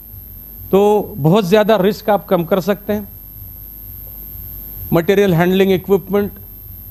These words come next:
और safe working loads का ध्यान रखें। I don't know, industry professionals, आप लोगों से मेरा प्रश्न है, अ, जितने लोग आप Technova Chemicals, अ, कुछ सालों से यूज़ कर रहे हो,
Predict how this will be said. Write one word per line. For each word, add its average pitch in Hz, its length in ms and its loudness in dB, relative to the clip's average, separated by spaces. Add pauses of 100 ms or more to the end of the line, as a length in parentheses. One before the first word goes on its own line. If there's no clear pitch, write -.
(240)
और 165 580 4
safe 196 360 2
working 190 400 2
loads 185 320 2
का 196 120 0
ध्यान 185 260 2
रखें। 185 280 0 (960)
I 190 100 0
don't 208 140 4
know, 190 120 4
industry 202 460 2
professionals, 190 720 2
आप 170 280 0
लोगों 185 300 4
से 190 160 2
मेरा 175 260 4
प्रश्न 156 360 0
है, 139 240 2 (680)
अ, 147 220 4
जितने 160 400 2
लोग 196 220 6
आप 185 180 2
Technova 175 400 4
Chemicals, 170 840 2
अ, 156 200 4 (140)
कुछ 170 200 0
सालों 165 280 4
से 170 140 0
यूज़ 165 280 2
कर 147 160 2
रहे 156 120 4
हो, 120 120 2